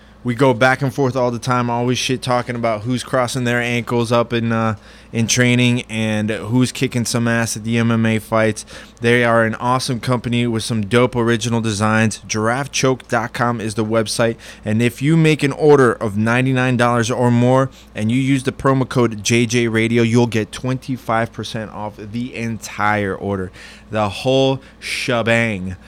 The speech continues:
So you could pick up four, five, six hats, and you'll get twenty-five percent off of that. No questions asked. Shipped straight to your door.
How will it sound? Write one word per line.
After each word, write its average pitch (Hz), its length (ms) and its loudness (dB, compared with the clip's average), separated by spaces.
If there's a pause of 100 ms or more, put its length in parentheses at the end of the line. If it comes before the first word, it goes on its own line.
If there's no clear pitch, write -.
(260)
So - 160 -4
you 131 200 2
could 135 140 -4
pick 139 220 -2
up 135 160 -2
four, 135 340 0
five, 123 460 0
six - 300 -8
hats, 135 380 -4
and 110 200 -8
you'll 120 120 0
get 117 260 -4
twenty-five 120 580 -2
percent 117 380 -4
off 117 200 -4
of 113 100 -6
that. 117 280 -2 (340)
No 117 240 0
questions 113 540 -2 (100)
asked. 113 420 -2 (220)
Shipped - 400 -4 (100)
straight - 480 -2
to 139 120 2
your 131 320 4
door. 110 540 0